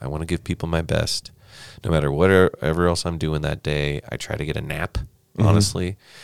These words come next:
Speaker 1: And then I try to, with eno-, wa-, plenty of time, wake myself up, get warmed up, and then be, like, mentally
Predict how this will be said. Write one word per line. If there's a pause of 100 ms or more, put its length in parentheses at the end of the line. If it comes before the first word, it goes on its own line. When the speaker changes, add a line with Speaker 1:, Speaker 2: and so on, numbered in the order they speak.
(200)
Speaker 1:
And
then
I
try
to,
with
eno-,
wa-, (340)
plenty
of
time,
wake
myself
up,
get
warmed
up,
and
then
be,
like,
mentally